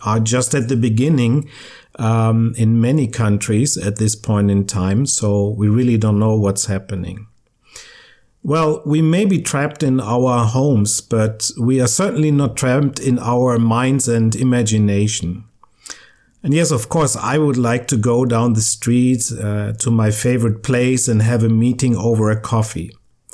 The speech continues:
But seriously, rather than worrying about what you cannot do right now, the question is, what can you do right now? What is,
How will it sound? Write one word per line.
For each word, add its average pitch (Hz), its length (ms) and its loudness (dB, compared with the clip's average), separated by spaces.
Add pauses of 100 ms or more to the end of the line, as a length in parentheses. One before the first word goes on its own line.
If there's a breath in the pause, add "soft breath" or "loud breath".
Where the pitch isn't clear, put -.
(600 loud breath)
But 147 420 -2 (840)
seriously, 175 600 0
rather 156 340 2
than 127 340 2
worrying 131 560 2
about 120 460 0 (100)
what 131 240 -2
you 127 80 -2
cannot 131 720 0
do 123 180 2
right 101 380 -2
now, 104 460 -4 (340 soft breath)
the 131 80 -2
question 170 520 0
is, 160 460 -2 (220)
what 117 400 -4
can 185 340 0
you 139 140 2
do 107 260 0
right 143 320 0
now? 113 500 0 (280 soft breath)
What 135 340 -2
is, 139 500 -2